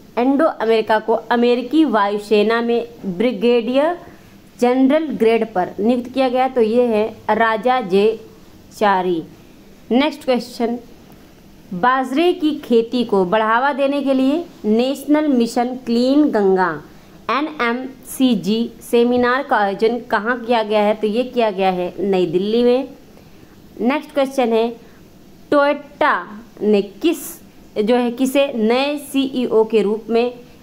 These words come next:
नामित किया है? तो टोयोटा ने किया है कोजी सातो को। अगला क्वेश्चन है आपका,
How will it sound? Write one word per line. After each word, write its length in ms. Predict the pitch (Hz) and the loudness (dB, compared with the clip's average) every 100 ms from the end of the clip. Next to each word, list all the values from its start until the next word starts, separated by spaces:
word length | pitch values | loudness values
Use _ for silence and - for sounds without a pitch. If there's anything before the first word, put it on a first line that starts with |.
| - 208 | -10 -2
नामित 440 | 220 226 285 302 | 0 2 0 -2
किया 120 | 294 | -2
है? 280 | 277 277 277 | 0 -2 -4
तो 260 | - 240 233 - | -6 -4 -4 -2
टोयोटा 360 | 254 254 254 320 | 0 0 0 -2
ने 140 | 294 | -2
किया 260 | 254 233 220 | -4 0 0
है 200 | 202 220 | 0 -2
कोजी 640 | - - 247 220 233 - - | -4 0 2 2 -2 -8 -12
सातो 480 | - 240 208 208 196 | -6 -2 -2 -2 -6
को। 280 | - - - - - - - - - - | -4 -10 -12 -20 -20 -18 -18 -18 -14 -4
अगला 260 | 247 311 349 | -2 0 0
क्वेश्चन 340 | 320 277 262 | -2 0 0
है 100 | 233 | 2
आपका, 460 | 196 190 190 190 | 0 -2 -2 -2